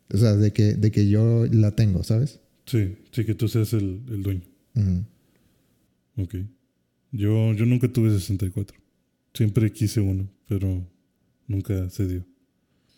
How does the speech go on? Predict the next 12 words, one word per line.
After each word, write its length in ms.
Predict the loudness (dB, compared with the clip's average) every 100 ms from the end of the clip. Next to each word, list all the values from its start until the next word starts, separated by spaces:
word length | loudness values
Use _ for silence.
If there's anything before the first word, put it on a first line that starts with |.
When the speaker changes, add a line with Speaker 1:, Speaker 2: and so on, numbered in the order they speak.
| _ _ _ _ _ _
Speaker 1:
Ok, 220 | -4 0
¿y, 320 | 2 2 2
y 540 | 2 2 2 2 2 0
cu-, 160 | -2 -4
o 60 | 0
sea, 240 | 2 0
cuál 280 | 2 2 4
sería 320 | 4 4 2
tu 160 | 0 0
primer 380 | 2 4 4 2
consola 340 | 2 4 2
entonces? 460 | 2 0 -4 -6